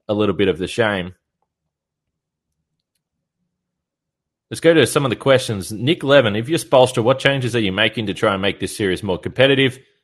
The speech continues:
How can the Bucks counter that? So <clears throat> it's fascinating to me because, uh, I'm looking at these two teams, and I, I'm looking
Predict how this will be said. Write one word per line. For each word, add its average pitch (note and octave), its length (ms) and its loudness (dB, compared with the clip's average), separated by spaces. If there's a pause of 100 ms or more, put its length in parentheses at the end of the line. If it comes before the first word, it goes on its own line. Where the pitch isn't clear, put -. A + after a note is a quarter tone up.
(680)
How C3 160 6
can B2 140 0
the G#2 60 -2
Bucks G2 260 2
counter A2+ 340 0
that? E2 240 -4
So G#2+ 340 4 (600)
<clears throat> - 100 -14 (2250)
it's A#2+ 120 -8
fascinating C#3 560 2
to A2+ 100 -8
me G2 180 -2
because, F#2+ 540 -4 (1500)
uh, A#2+ 140 0
I'm D3+ 200 0
looking G#3 260 -4
at C3+ 120 -2
these A#2+ 240 -4
two B2 160 -4
teams, G2 640 -6 (880)
and G2+ 580 -2 (1700)
I, A2+ 300 2
I'm D#3+ 140 2
looking D3 520 -2